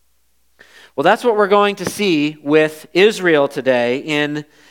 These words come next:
the chapters of Scripture that we are going to be look-, looking at together. They have been on the right track now.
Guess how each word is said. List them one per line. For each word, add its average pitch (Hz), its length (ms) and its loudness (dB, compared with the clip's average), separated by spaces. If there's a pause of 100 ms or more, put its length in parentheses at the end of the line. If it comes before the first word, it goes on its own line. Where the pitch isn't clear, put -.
(280)
the 143 180 0
chapters 202 520 -2
of 151 100 -8
Scripture 185 420 -2
that 147 140 -2
we 185 300 0
are 160 260 0
going 156 360 -2
to 156 120 -16
be 151 140 0
look-, 143 500 -6
looking 147 400 -4
at 127 220 -6
together. 131 440 -2
They 190 360 2
have - 240 -14
been 151 340 -4 (220)
on 247 320 2
the 285 100 2
right 214 260 2
track 170 520 -2
now. 156 420 0